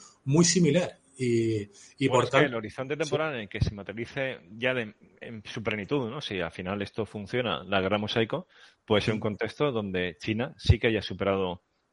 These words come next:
Speaker 2: económicamente a, a Estados Unidos. Y por lo
Speaker 1: Sí.
Speaker 2: tanto tenga más po-, más poder potencial que Estados Unidos, es decir, más capacidad industrial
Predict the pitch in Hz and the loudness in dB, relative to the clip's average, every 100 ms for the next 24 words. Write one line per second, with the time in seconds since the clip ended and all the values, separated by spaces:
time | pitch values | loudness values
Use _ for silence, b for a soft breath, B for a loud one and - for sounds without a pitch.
0 | _ 98 101 101 101 92 101 90 92 87 | _ -4 -2 0 0 0 0 -2 -2 -2
1 | 87 87 87 - 90 85 90 147 - - | -4 -6 -6 -2 -2 -2 -6 -8 -12 -18
2 | - _ - 185 101 101 117 113 107 113 | -20 _ -6 0 0 0 -2 -4 0 4
3 | 113 113 113 117 107 - 104 107 113 - | 4 4 4 2 0 -6 -2 -2 2 4
4 | 107 123 - - b b b - 107 107 | 8 8 6 -2 b b b 0 2 2
5 | 98 113 127 147 107 - 104 90 139 113 | 2 2 2 2 -2 2 2 2 0 0
6 | 92 107 101 110 101 113 110 107 - 123 | 0 -4 0 2 2 2 0 -2 2 4
7 | 131 | 4